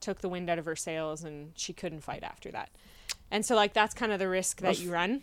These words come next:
Speaker 2: a year or two year ago? I, I kinda recall
Speaker 1: Yeah,
Speaker 2: that. Yeah.
Speaker 1: yeah,
Speaker 2: Yeah.
Speaker 1: um,
Speaker 2: I recall that.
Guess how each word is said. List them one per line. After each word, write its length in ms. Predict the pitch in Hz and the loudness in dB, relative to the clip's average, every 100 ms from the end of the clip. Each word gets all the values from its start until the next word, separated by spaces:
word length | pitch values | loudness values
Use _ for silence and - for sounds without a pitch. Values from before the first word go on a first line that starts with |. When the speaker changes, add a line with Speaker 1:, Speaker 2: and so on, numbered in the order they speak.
| - | -4
Speaker 2:
a 40 | |
year 220 | 107 139 185 | -2 0 0
or 60 | |
two 180 | 180 196 | -2 -2
year 120 | 196 | 0
ago? 300 | 196 214 208 185 | 0 -2 -2 -4
I, 160 | - | -4
I 40 | 180 | -6
kinda 260 | 202 190 - | -4 -6 -6
recall 240 | 160 - | -4 4
Speaker 1:
Yeah, 320 | 233 214 196 175 | 8 8 6 4
Speaker 2:
that. 80 | 135 | 0
Yeah. 140 | 127 | 2
Speaker 1:
yeah, 280 | 196 180 156 147 | 4 2 0 -4
Speaker 2:
Yeah. 300 | 127 185 175 | -4 -2 -4
Speaker 1:
um, 260 | 175 170 - | -8 -12 -10
Speaker 2:
I 40 | 147 | -8
recall 220 | 87 85 | -4 -4
that. 140 | 104 | -4